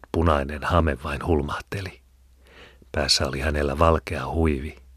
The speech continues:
ja yläruumista suojasi vain karkea, pitkähihainen paita. Vaan muuttunut oli sitten viime näkemin Annastiinakin.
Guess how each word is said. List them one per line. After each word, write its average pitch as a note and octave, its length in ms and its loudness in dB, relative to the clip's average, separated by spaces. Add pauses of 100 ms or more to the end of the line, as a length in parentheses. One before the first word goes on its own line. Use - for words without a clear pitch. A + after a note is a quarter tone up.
(260)
ja E2 80 6
yläruumista D2 680 2
suojasi D2 540 0
vain D#2 240 0
karkea, E2 640 0 (300)
pitkähihainen C#2+ 920 0
paita. C#2 540 0 (1700)
Vaan E2 160 4
muuttunut F#2 560 2
oli F#2 180 4
sitten F2+ 360 2
viime F2+ 280 6
näkemin D2+ 440 -2
Annastiinakin. F2 960 2